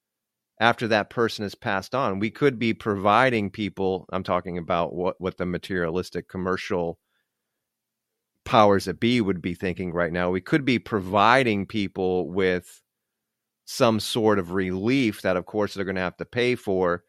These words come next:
but that, that text thread can keep going even after the person is gone. It, it doesn't require the actual person on the other side. So I think it's interesting, like, as we watch this technology develop,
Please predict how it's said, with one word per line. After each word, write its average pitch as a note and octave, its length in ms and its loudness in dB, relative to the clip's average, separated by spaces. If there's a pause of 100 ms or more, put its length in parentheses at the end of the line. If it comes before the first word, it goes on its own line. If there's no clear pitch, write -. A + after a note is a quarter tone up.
(300)
but A2 200 2
that, C3+ 300 4 (260)
that B2+ 320 2
text - 400 0
thread G2+ 320 2
can G#2 360 -2 (320)
keep C#3 340 0
going A2+ 440 2 (1800)
even D#3+ 300 4
after A2+ 280 2
the G2 100 -4
person F#2+ 340 -4
is F2 120 -6
gone. D#2 280 -4
It, F#2 140 -10
it A2+ 180 0
doesn't C#3+ 320 6
require C#3 640 0
the G#2 120 2
actual G#2+ 320 0
person A#2 340 -2
on G2+ 80 -2
the G2+ 140 0
other F#2+ 260 0
side. A#2+ 500 -6 (2250)
So C3+ 200 4
I C#3 80 10
think E3 180 2
it's - 140 0
interesting, C3 640 2
like, A2+ 180 2
as A2+ 160 2
we A#2 80 0
watch A2+ 340 2
this A2+ 140 -4
technology A2 720 0
develop, F2 560 0